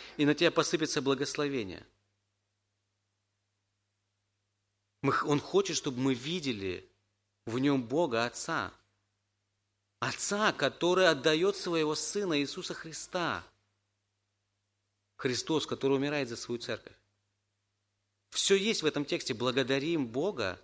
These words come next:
и Отца нашего, или благодарим Бога, Отца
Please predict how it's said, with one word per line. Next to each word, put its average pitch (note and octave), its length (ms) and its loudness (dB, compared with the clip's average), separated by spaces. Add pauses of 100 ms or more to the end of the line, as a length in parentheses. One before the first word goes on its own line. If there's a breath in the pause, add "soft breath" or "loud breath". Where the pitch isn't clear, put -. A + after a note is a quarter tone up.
(760)
и C3 100 0
Отца B2 500 -2
нашего, A#2 460 -4
или G#2+ 180 -4
благодарим B2 460 2
Бога, C3 340 2
Отца B2+ 480 -2